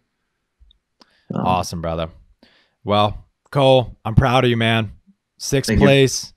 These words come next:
Speaker 2: It's gonna be a great year for you.
Speaker 1: Yeah, yeah. Really looking forward to it. Very grateful for everything that, that, you know, I'm getting to travel down and the journey that I'm getting to go down. It's been, it's been a lot of fun.
Speaker 2: Love it, man. What's the next step for you? Are you gonna do any more sanctionals for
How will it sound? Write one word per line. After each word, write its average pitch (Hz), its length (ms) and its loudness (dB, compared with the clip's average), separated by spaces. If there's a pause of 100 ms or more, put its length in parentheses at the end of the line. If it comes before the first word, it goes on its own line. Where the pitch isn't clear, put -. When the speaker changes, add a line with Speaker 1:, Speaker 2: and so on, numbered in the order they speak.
(200)
Speaker 2:
It's - 80 -20
gonna 117 160 -4
be 110 120 0
a 107 60 0
great 110 220 0
year 113 180 0
for 113 140 -6
you. 95 220 -2 (760)
Speaker 1:
Yeah, 120 380 2
yeah. 123 280 2
Really 143 240 6
looking 135 240 0
forward 131 280 2
to 117 160 0
it. 101 60 -4
Very 120 380 0
grateful 113 340 -2
for 113 200 -2
everything 110 320 -2
that, 107 340 -2
that, 104 280 -2 (260)
you - 120 -8
know, 107 80 -2
I'm 110 220 0
getting 110 200 0
to 110 80 -6
travel 107 320 0
down 107 240 0
and 104 100 2
the 104 40 0
journey 107 300 0
that 104 140 0
I'm 107 100 -2
getting 107 180 -2
to 113 40 -6
go 107 180 0
down. 107 280 -2
It's 107 100 -14
been, 104 340 0 (180)
it's - 100 -20
been 127 100 4
a 120 60 6
lot 117 120 4
of 113 80 0
fun. 104 300 0 (180)
Speaker 2:
Love 95 240 0
it, 80 60 -4
man. 92 200 -2
What's 123 200 -2
the 143 80 0
next 127 220 -2
step 110 200 -2
for 104 140 -8
you? 92 140 0
Are 90 80 -2
you 98 120 -4
gonna 101 160 -4
do 107 220 -2
any 113 140 -4
more 110 280 -2
sanctionals 117 720 -6
for 107 600 0